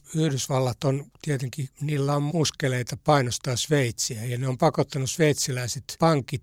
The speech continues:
ilmoittamaan amerikkalaisten talletukset sveitsiläisissä pankeissa. Mutta tota, sit Yhdysvallat antaa aika niukasti tietoja muiden maiden kansalaisten pääomista, jotka on Amerikassa.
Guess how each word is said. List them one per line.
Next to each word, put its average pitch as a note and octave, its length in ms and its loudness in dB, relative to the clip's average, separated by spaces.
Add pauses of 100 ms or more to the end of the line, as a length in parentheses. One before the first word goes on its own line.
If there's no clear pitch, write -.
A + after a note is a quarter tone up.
(160)
ilmoittamaan C#3 760 0
amerikkalaisten B2 800 -2
talletukset A#2+ 680 -4
sveitsiläisissä A2+ 840 -4
pankeissa. - 720 -6 (140)
Mutta C3+ 320 -4
tota, C3 440 -2
sit - 240 -2 (140)
Yhdysvallat C3 640 -2
antaa C#3 280 0
aika C#3+ 220 2
niukasti C#3 480 -2 (100)
tietoja B2+ 540 0 (160)
muiden C#3 420 -2
maiden B2 340 -4
kansalaisten A2+ 840 -6 (140)
pääomista, A#2+ 680 0
jotka A#2+ 380 -4
on B2 120 2
Amerikassa. A2 760 -4